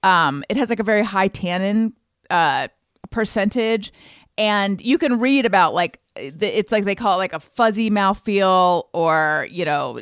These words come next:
e-, extreme cotton mouth. And you have to wait till it ripens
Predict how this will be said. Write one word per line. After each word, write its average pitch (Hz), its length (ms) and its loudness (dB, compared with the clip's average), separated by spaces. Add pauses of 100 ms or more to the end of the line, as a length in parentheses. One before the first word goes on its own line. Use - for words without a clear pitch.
e-, - 40 -8 (120)
extreme 214 760 0
cotton 185 380 -2
mouth. 170 320 -2 (260)
And 220 100 -4
you 220 120 2
have 226 220 0
to 233 100 -2
wait 202 240 0
till 190 180 0
it 127 120 0
ripens 156 640 -2